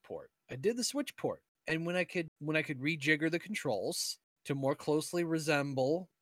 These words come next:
modern controls, I think, I, I still think it was fun. Like, that and with the Xbox port that I actually played on an emulator, I was able to maintain a consistent frame rate. So there, there were ways I could fix the things that were kinda wrong with it.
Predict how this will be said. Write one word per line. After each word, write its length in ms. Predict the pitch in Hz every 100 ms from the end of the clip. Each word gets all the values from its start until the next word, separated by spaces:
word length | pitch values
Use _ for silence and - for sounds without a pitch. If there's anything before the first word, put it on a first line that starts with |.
| -
modern 460 | 151 143 139 160 170
controls, 680 | 214 - 110 143 196 - - _ _ -
I 120 | 214
think, 300 | - 302 311
I, 240 | 285 294
I 40 | 247
still 260 | - 254
think 180 | 262 277
it 40 | 262
was 140 | 247
fun. 320 | - 339 160 - _ _
Like, 260 | 180 170 - _ _ _ -
that 320 | 180 196 247 -
and 280 | 208 208
with 120 | 180 185
the 120 | 190
Xbox 440 | 185 - 196 -
port 280 | - 175 175
that 140 | 139 135
I 120 | 139
actually 220 | 139 139
played 220 | 131 135 131
on 120 | 127
an 40 | 131
emulator, 580 | 131 123 110 107 175 - _ _ -
I 80 | 151
was 140 | 160 165
able 120 | 180
to 60 | 185
maintain 420 | 180 165 170 170
a 40 |
consistent 540 | - 147 135 - 151 156
frame 220 | 247 226
rate. 180 | 110 - _ _ _ _
So 300 | - 175 160
there, 260 | 147 143 185 -
there 180 | 160 180
were 120 | 185
ways 280 | 170 202 190
I 80 | 185
could 180 | 180 -
fix 640 | - 311 294 - - -
the 100 | 143
things 840 | - 135 117 95 82 - - - - _ _ _ -
that 180 | 151 139
were 60 | 147
kinda 260 | 170 170
wrong 300 | 165 220 233
with 140 | 147
it. 140 | 107